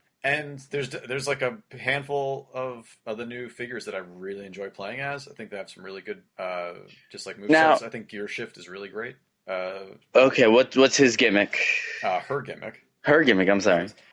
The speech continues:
Speaker 1: Uh, so one of the Trap Masters, uh, has, like, a giant gear floating around her at all times. Uh, now you can
Speaker 2: Ah.
Speaker 1: use just, you can use the gear, and it'll, you'll just kinda, like, burst really quickly, and it'll spin really fast and do damage that way.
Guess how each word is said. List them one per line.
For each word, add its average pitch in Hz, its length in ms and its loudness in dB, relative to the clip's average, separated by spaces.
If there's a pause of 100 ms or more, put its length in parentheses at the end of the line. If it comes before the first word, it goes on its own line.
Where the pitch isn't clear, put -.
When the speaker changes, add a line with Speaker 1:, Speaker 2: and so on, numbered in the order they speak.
(100)
Speaker 1:
Uh, 110 300 4
so 123 220 -4
one 143 140 -4
of - 20 -2
the 175 60 -4
Trap 143 260 4
Masters, 143 560 -4
uh, 107 420 0 (440)
has, 123 300 -2
like, 120 200 -4
a 113 60 -12
giant 135 640 -4 (340)
gear 139 520 -8 (240)
floating 131 420 -6
around 123 320 -6
her 135 100 -4
at 120 80 -4
all 120 160 -2
times. 139 640 -6 (180)
Uh, 120 380 4 (100)
now 113 280 -6 (260)
you 107 80 2
can 101 220 4
Speaker 2:
Ah. 135 80 -2
Speaker 1:
use 151 500 -8 (120)
just, 139 280 -8 (100)
you 127 100 -12
can 139 120 -6
use 180 200 -6
the 156 80 -8
gear, 127 500 -4
and 117 140 -6
it'll, 117 180 -6
you'll 113 180 -6
just 104 200 -12
kinda, 113 200 0
like, 101 200 -6 (140)
burst 123 360 -2
really 117 260 -8
quickly, 127 480 -6
and 110 80 -10
it'll 101 140 -8
spin - 300 -8
really 117 180 -8
fast 101 260 -4
and 101 100 -18
do 104 80 -6
damage 92 220 -10
that 98 180 -4
way. 92 180 -8